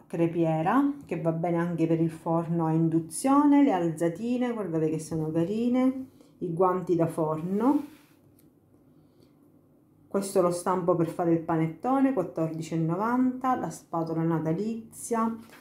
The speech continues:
questa per fare la chiffon cake, che è quella là che viene bella alta alta, interessante questa. Bollitore, altre tazze, tovagliette con l'iniziale,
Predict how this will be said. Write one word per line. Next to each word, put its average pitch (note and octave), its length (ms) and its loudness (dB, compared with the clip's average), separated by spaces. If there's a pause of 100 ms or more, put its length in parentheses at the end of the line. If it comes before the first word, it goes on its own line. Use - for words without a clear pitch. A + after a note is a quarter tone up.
questa G3 340 2
per E3+ 140 0
fare F3+ 340 0
la E3+ 140 4
chiffon E3+ 640 -4
cake, A3+ 560 -2
che E3+ 80 -2
è E3 260 -4
quella D#3+ 220 0
là E3 100 2
che D#3+ 120 0
viene E3 260 0
bella D#3+ 380 0
alta D#3 380 -4
alta, D3 640 -4 (300)
interessante D3 840 -6
questa. D#3+ 520 -2 (1600)
Bollitore, A3+ 1160 0
altre D#3 500 -8
tazze, G3+ 760 -4
tovagliette E3+ 720 0
con D#3+ 140 2
l'iniziale, C4+ 1000 -2